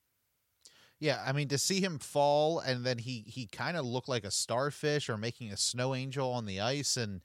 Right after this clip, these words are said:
it, he, he was motionless for a very long time, and, and he was completely out. You know, I, I, I hate to, to bring up this comparison, but you almost think, like, it was like a Damar Hamlin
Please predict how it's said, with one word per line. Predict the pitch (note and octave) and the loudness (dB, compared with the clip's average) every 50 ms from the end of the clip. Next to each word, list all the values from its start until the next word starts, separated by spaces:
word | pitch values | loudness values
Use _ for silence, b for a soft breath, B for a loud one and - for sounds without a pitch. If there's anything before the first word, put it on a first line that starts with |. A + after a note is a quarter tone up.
| b b b b b b b b b _ - | b b b b b b b b b _ -4
it, | D#3+ D3 B2+ G#2 - _ _ _ _ _ _ - E2+ E2 F#2+ | -2 -2 -2 -2 -6 _ _ _ _ _ _ -20 -20 -20 -12
he, | G2 C3+ B2+ D#3+ - | -10 -8 -8 -6 -6
he | C#3+ A2 E3 A3 | -6 -4 -4 -4
was | A#3+ B3+ F#3+ A#2+ G#2+ | 0 0 0 0 0
motionless | A#2+ B2 C3+ D#3+ D#3 - - B2 G#2+ G2+ - - | 0 0 2 2 2 0 -2 -4 -4 -4 -6 -8
for | - - B2+ B2+ - | -6 -4 -4 -2 0
a | A#2 B2 | -2 -2
very | A2 F#2 E2+ E2+ E2 E2 A#2 A#2 A#2+ B2 A#2+ A#2 A2 | -2 -4 -8 -10 -8 -2 2 2 4 4 4 2 0
long | G#2+ G#2+ G#2+ G2+ G2 F#2+ | 0 -2 -2 -2 -2 -4
time, | - - A2 G#2+ G#2 G2 F#2 F2 F2 F2+ | -4 -2 0 0 2 0 0 -2 -4 -6
and, | G2 F#2+ F#2+ G2 G2+ F#2+ G2 | -6 -6 -6 -6 -10 -6 -4
and | G#2+ G2+ F#2+ F#2 | -4 -4 -4 -4
he | - - C3+ C#3+ | -8 -6 -6 -2
was | C3+ B2+ G#2 - | -2 -2 -2 -4
completely | - - A#2+ G2+ F2+ - - - - B2+ B2+ B2+ B2+ G#2+ A2+ G#2 G2 F2 | -6 -6 -8 -8 -8 -10 -16 -14 -8 -4 -4 -4 -4 -2 -4 -4 -4 -2
out. | F#2+ G2 G2+ F#2+ F2 F2 E2 | 0 0 2 0 0 -2 -6
You | A2 G#2 | -6 -2
know, | G#2+ G#2+ G#2 F#2+ - B B B B B B B B - | 0 0 0 -2 -4 B B B B B B B B 0
I, | A#2 A#2 - - A#2 A#2+ A2+ - - | 0 0 0 0 -2 -2 -2 -2 0
I, | C3 B2+ | 2 2
I | B2 | 2
hate | A2+ A#2 D3+ F3+ F#3 - | 2 2 0 0 0 -2
to, | - - C#3+ B2 A2 G2+ F#2+ - | 0 2 2 2 2 0 -4 -4
to | - A#2+ G#2 F#2+ F#2 F2 F#2 _ - | 0 0 0 0 -2 -4 -10 _ 0
bring | C#3 C#3 C#3 C3 | 0 0 2 0
up | B2 - | -2 -2
this | - B2 A2 - | -2 -4 -4 -2
comparison, | - A2 F#2+ - A2+ B2+ C3+ C#3 B2+ A#2 - A2 G2 F#2+ | -4 -4 -4 -2 0 0 2 2 2 0 0 -2 -2 -2
but | F#2 A2+ A2+ | -4 -2 0
you | A#2 B2 | 4 4
almost | C3+ D#3+ D#3 C3 A#2 - | 4 4 4 2 2 2
think, | - C#3 C3+ A2+ B2 | -2 -4 -6 -4 -4
like, | B2 A2+ G#2 - | -2 -4 -2 -2
it | A2+ A2+ A2+ A#2+ | -4 -6 -4 -4
was | A#2 A2 G2 G#2+ | -4 -4 -2 -2
like | A2 G#2 G2+ | -2 -2 -2
a | A2+ G2 | -4 -4
Damar | - A2+ G#2+ A2 G#2+ G#2+ F#2+ | -4 -4 -2 -2 0 -2 -2
Hamlin | F#2 G#2+ G#2+ A2 A#2 A#2+ A2+ G#2+ G2 F2+ F2 - | 0 2 2 2 2 0 -2 -2 -4 -4 -6 -12